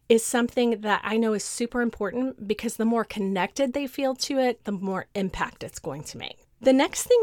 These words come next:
on my list is that I want to model and guide critical thinking, um, with my teens. And just an example of this, again, I'm going back to the book that I told you about a minute ago, Lies My Teacher Told Me. And this was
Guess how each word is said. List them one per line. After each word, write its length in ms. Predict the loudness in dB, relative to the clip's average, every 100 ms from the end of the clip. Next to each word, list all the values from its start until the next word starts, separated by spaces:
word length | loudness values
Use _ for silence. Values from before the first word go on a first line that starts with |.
| 4
on 180 | 4 4
my 100 | 4
list 540 | 2 0 0 -2 -8 -4
is 320 | -2 -2 -2
that 240 | -2 -2 -2
I 160 | 0 0
want 240 | 0 -4
to 120 | -2 0
model 760 | 2 4 2 4 4 4 0 -10 -20 _
and 220 | 0 0 2
guide 600 | 2 2 2 -2 -4 -8 _ _ -10
critical 480 | 4 4 4 2
thinking, 760 | 0 2 0 0 -4 -2 -4 -6 -12 _ _ _ _
um, 280 | -4 -4 -4
with 240 | 0 2 2
my 140 | -2
teens. 480 | -2 -6 -8 -16 -18 -20 -20 _
And 400 | 2 4 2 0 -4 0
just 340 | 2 2 0 _
an 100 | 2
example 400 | 4 4 2 4
of 140 | 2 4
this, 260 | 0 0 -4
again, 240 | 0 2
I'm 140 | 2 2
going 200 | 2 4
back 240 | 4 2
to 100 | 0
the 80 | 0
book 240 | 2 2 0
that 120 | 0
I 120 | 0
told 260 | -2 -2 0
you 40 |
about 200 | 0 2
a 20 |
minute 280 | 2 2 2
ago, 420 | 4 4 4 2 0
Lies 340 | 4 4 4
My 120 | 0
Teacher 320 | -4 -6 -8 -6
Told 280 | -2 0
Me. 260 | 2 2 0
And 180 | 0 0
this 140 | 2
was 160 | 0